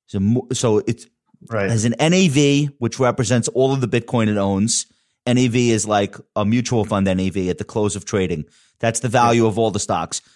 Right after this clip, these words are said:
Speaker 1: So, but then above the N A V, there's a little bit of a premium in the price.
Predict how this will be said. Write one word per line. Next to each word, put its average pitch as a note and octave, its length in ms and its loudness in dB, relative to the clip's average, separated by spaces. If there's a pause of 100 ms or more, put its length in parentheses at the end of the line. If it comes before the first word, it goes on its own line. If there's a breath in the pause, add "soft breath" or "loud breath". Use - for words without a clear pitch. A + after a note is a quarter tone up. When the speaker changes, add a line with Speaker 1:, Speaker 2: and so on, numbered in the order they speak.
(160 soft breath)
Speaker 1:
So, A2+ 460 0 (220 loud breath)
but C3 140 0
then C3+ 160 2
above C#3 480 0
the C3 160 2
N B2 80 2
A A#2+ 120 2
V, G#2+ 520 -2 (300)
there's A2+ 180 -2
a A#2 60 -2
little B2 200 0
bit A2+ 100 0
of G2 80 -2
a G#2+ 60 -2
premium G2+ 720 0 (100)
in G#2 120 2
the G2 80 0
price. G#2 600 0